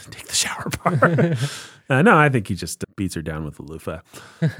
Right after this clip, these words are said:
Speaker 1: Patreon dot com, we have a Discord set up. We forgot to mention this at the top of the show, but we've got a Discord. We're really excited about it. You wanna talk movies with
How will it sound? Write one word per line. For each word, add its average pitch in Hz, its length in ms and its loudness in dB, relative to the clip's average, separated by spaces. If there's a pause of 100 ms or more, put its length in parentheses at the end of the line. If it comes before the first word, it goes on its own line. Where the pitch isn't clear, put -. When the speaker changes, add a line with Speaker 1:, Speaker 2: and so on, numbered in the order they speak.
(500)
Speaker 1:
Patreon 214 360 4
dot 175 160 4
com, 175 240 2
we 170 120 4
have 165 100 4
a 165 40 4
Discord 214 520 4
set 165 200 6
up. 156 320 4
We 147 80 0
forgot 165 280 2
to 160 40 2
mention 170 300 2
this 156 160 2
at 147 80 0
the - 60 -6
top 156 260 4
of 160 80 4
the 139 60 4
show, 117 320 4
but 110 240 2
we've 120 160 2
got 123 120 4
a 110 60 2
Discord. 135 720 4
We're 117 80 -2
really 110 200 2
excited 127 380 4
about 123 300 6
it. 123 140 4
You 127 100 2
wanna 117 160 2
talk 113 400 -2
movies 131 440 2
with 101 160 -2